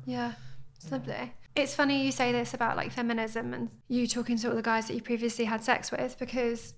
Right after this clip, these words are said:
this Mars energy, um, I got the real sense that it was like, it's something you're gonna work on daily. Like, it's, it's in your sixth house, which is, like, health and daily stuff.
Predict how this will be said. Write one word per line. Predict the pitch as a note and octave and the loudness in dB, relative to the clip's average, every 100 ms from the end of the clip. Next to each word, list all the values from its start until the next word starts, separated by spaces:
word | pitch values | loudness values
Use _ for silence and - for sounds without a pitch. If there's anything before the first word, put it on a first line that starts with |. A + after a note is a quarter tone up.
| - - | -18 -2
this | - C4 B3+ | 4 4 6
Mars | A#3+ A#3 A3 C4+ C#4 | 8 8 8 4 2
energy, | A#3+ A3+ A3 G3 - B3 C4 - _ - - - - | 0 0 0 0 0 0 -2 -8 _ -20 -20 -20 -6
um, | B3 A#3 A3+ | 0 2 2
I | A#3 | 2
got | B3 C4 | 4 4
the | A#3+ | 4
real | A#3+ A#3+ | 2 2
sense | A#3+ A#3+ A3+ G#3+ | 2 2 2 -2
that | - | -4
it | - - | -2 -2
was | A3+ | 0
like, | A3 G#3+ G3+ G#3 - - _ - _ - - - | 2 2 2 -2 -10 -20 _ -20 _ -20 -20 0
it's | C4+ A#3 | 2 2
something | - B3+ C4 | 4 4 4
you're | A#3+ | 2
gonna | A#3+ A3+ | 4 4
work | A3+ A3 | 2 2
on | A3 | 0
daily. | G#3+ G#3+ G#3+ A3+ | 4 4 2 -2
Like, | A3 - | -4 -4
it's, | - - - - | -2 -2 -4 -2
it's | A#3+ A#3 | -2 0
in | A#3 | 0
your | A3 | 0
sixth | G#3+ - - | 0 -4 -2
house, | A3+ G#3+ G#3+ | 0 0 -2
which | A3 - | -4 -6
is, | G#3 | -4
like, | G3+ F3 | -4 -4
health | - - A3 A3 | 0 2 2 2
and | A3+ G#3 | 0 2
daily | A3 A3+ A#3 | 2 2 0
stuff. | A3 - - - A3+ - | -2 0 -2 -2 -4 -12